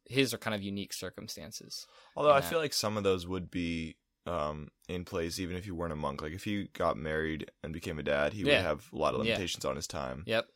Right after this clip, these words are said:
Speaker 1: Yep. Work does that to you, for
Speaker 2: Yeah.
Speaker 1: sure. Yeah.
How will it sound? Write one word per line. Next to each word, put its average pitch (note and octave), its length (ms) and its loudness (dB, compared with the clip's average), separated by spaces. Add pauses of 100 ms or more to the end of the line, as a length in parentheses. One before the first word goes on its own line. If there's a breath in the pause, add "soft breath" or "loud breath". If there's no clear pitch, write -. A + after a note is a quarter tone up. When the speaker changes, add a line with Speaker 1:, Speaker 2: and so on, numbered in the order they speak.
(180)
Speaker 1:
Yep. A2 260 -2
Work A2 280 -2
does G2 200 -2
that G2 200 -4
to G2 120 -8
you, G2+ 260 -6
for G2 120 -12
Speaker 2:
Yeah. F#2+ 100 -4
Speaker 1:
sure. F#2+ 280 -4 (160)
Yeah. G2+ 220 -10